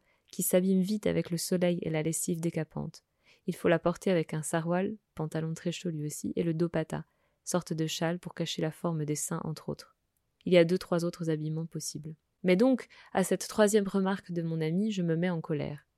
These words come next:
J'ai simplement mis un pantalon avec le haut de la blouse qui caractérise à l'origine l'assemblage d'une grande jupe et d'un t-shirt très court qui dévoile le ventre, parce que ça on a le droit. Les décolletés aussi, à peu près. En fait, c'était un peu profane apparemment de mélanger vêtements occidentaux et traditionnels,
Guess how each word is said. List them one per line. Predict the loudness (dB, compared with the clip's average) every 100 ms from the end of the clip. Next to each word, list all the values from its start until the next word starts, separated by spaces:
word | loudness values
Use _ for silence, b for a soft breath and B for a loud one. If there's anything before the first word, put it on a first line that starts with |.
| _ _
J'ai | 0
simplement | 4 2 4 2 4
mis | 2
un | 2
pantalon | 0 0 0 0 0
avec | -2 -2
le | -2 2
haut | 2
de | 2
la | 0
blouse | 0 0 0 -2
qui | -6 -6
caractérise | -4 -4 -4 -4 -2 0
à | 0
l'origine | 0 0 0 0
l'assemblage | 0 -2 -2 0 0 0
d'une | -4
grande | -2 0 0
jupe | -2 -4
et | -4
d'un | -2
t-shirt | -4 -4 -4 -6 -8
très | -6
court | -6 -2 -4 -4
qui | -4
dévoile | -2 0 0
le | 0
ventre, | -2 -4 -6 -16 b b b
parce | -16 -6
que |
ça | -4 -2
on | -2
a | -2
le |
droit. | -4 -6 -8 -14 _ _
Les | -4
décolletés | -2 2 0 2 0
aussi, | 0 -2 -6
à |
peu | -4 -6
près. | -6 -12 _ _ _ _ _
En | 2
fait, | 2
c'était | 2 -2 -2
un | -2
peu | -4
profane | -4 -4 -2 0 0
apparemment | -2 -2 -2 -4 -4
de | -4
mélanger | -2 -2 -2 -2
vêtements | -4 -2 -4
occidentaux | -4 -4 -2 -2 -2 -2
et |
traditionnels, | -2 -4 -6 -6 -6 -4 -8